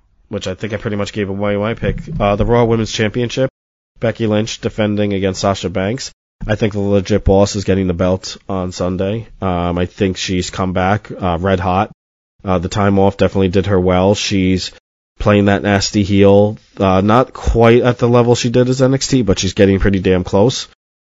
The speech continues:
Now we just gotta make sure she learns how to swing a chair safely. But other than that, I think it's Sasha's time, and I think f-, this is gonna be the first title reign that Sasha has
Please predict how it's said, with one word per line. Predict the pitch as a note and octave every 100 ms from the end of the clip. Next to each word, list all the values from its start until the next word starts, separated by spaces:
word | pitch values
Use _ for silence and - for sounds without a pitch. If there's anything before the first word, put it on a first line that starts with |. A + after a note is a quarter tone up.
| _ -
Now | G#2+ F#2 G2 G2+
we | G2
just | F#2+
gotta | G#2+ F#2+ F#2 F#2
make | F#2+ F#2
sure | G#2
she | F#2
learns | F#2 F#2+ G2
how |
to | F2+
swing | - F#2+
a | F2+
chair | - F#2+
safely. | - F2 - F#2 F#2+ - _ -
But | - F#2+ F#2
other | F#2+ F2+
than | F#2+
that, | G2 G2+ F#2+ -
I | F#2
think | F#2 - F#2
it's | F#2
Sasha's | - F2 - F#2
time, | - F2 F2 F2
and | F#2+ F2 E2
I | F#2
think | G#2+ G2
f-, | - - _ _
this | A2+ - -
is | A#2+ G2+
gonna | G#2+
be | G2+
the | G2+
first | B2+ A#2+
title | A#2+ G#2
reign | G2 G2
that | F#2+
Sasha | - G2 - F2+
has | G#2+ G2+ F#2+ -